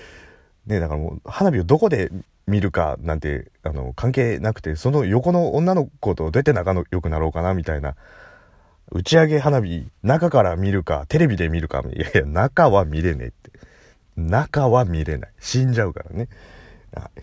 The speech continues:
い。<laughs> もうまあまあ、ど-、くだらない話はどうでもいいんですけど、まあ、そんな感じでね、まあ、そんな思い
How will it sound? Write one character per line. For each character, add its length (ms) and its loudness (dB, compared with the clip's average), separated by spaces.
い。 20 0
<laughs> 20 0
も 140 -2
う 20 -4
ま 100 0
あ 20 0
ま 80 0
あ、 40 0
ど-、 120 -2
く 100 0
だ 80 6
ら 20 0
な 60 0
い 40 0
話 120 0
は 60 0
ど 80 0
う 40 0
で 60 -2
も 60 0
い 0 -
い 20 -2
ん 20 -4
で 40 -6
す 60 -20
け 80 -2
ど、 200 0
ま 60 -16
あ、 40 -4
そ 140 0
ん 60 2
な 100 2
感 160 0
じ 80 -6
で 100 -2
ね、 140 0
ま 180 -2
あ、 20 -4
そ 120 -4
ん 60 0
な 80 0
思 260 0
い 180 -4